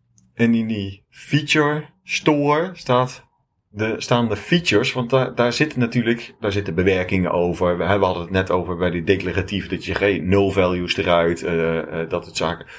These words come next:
Dat staat eigenlijk veel meer beschreven in je feature store, hoe je feature eruit ziet, eh, wat je ermee kan, eh,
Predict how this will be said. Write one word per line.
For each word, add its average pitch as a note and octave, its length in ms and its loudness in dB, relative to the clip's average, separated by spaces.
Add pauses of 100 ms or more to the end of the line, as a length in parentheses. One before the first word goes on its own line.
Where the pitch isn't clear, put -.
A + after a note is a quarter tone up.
(140)
Dat C3 140 2
staat C#3+ 160 0
eigenlijk C3 300 0
veel C3 160 2
meer A#2 220 0
beschreven G#2 640 0 (420)
in G#2+ 120 -2
je G#2 80 -4
feature B2+ 360 -2
store, G#2+ 240 0
hoe G#2 160 0
je G2+ 100 0
feature C3 400 2
eruit A2+ 420 4
ziet, A2+ 420 -2 (520)
eh, F#2 640 0
wat A2+ 220 0
je A2+ 60 -2
ermee G2+ 240 0
kan, G2+ 480 2 (460)
eh, F#2 680 -2